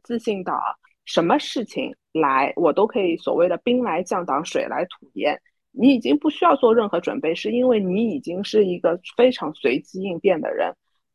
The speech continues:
其实是一种更大的自信。所以有时候我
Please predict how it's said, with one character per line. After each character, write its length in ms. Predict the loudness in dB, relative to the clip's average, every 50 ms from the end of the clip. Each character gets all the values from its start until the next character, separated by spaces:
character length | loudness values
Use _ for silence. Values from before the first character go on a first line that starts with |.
| _ _ _ _ _ -20 _
其 180 | 0 2 2
实 160 | 4 4 4
是 180 | 4 4 2 0
一 80 | 2 2
种 160 | 0 -2 0 4
更 160 | 4 4 4
大 220 | 4 0 0 0 -4
的 100 | -6 -12 _
自 120 | -14 -14
信。 240 | -8 -6 -8 -8 -8 -12 _ _ _ _ _ _
所 120 | 2 2
以 60 | 4
有 160 | 4 4 2 0
时 100 | -4 -2
候 100 | -2 -2
我 220 | -2 -2 -6 -8